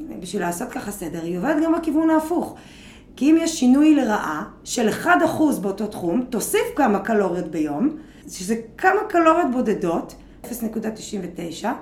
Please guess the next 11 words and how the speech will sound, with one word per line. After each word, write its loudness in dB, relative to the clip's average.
בחזקת -6
שלוש -4
מאות -6
שלושים -8
וחמש, -8
שלוש -6
מאות -4
שישים -8
וחמש, -8
זה -6
יוצא -2